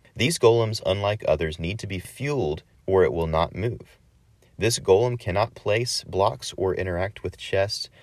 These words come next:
but can be affected by hoppers. They will not attack mobs and will ignore them completely, even when taking damage. Hostile mobs are aggressive towards them and will prioritize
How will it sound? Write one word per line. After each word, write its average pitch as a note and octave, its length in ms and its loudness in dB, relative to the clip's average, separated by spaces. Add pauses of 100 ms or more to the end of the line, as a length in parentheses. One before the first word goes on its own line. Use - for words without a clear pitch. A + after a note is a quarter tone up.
(180)
but - 160 2
can G#2 340 -4
be G#2 140 -6
affected F2 480 -2
by E2 160 0
hoppers. - 560 -8 (460)
They F2 100 4
will D#2+ 140 0
not D#2+ 320 0
attack - 340 -4
mobs D#2+ 460 -6
and D2+ 180 -6
will E2+ 240 0
ignore E2+ 480 -2
them B2 180 -8
completely, B2 720 -8 (300)
even B2 320 -2
when G2+ 160 -4
taking F2 380 -6
damage. B2 440 -6 (380)
Hostile C3+ 320 2
mobs G#2 340 2
are E2+ 100 2
aggressive G#2+ 480 -2
towards E2 360 -2
them E2+ 180 -6 (300)
and D#2+ 160 -4
will A2 140 0
prioritize G#2+ 920 -2